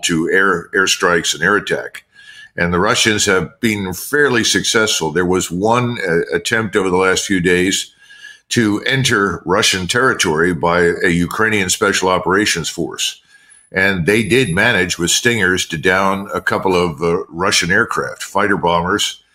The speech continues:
and a couple of helicopters were lost. So people are declaring victory on the basis of that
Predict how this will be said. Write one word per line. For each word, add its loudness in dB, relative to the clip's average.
and 0
a 0
couple -2
of 0
helicopters -4
were -4
lost. -8
So 0
people 2
are 4
declaring 0
victory 2
on 0
the 0
basis 0
of -2
that -2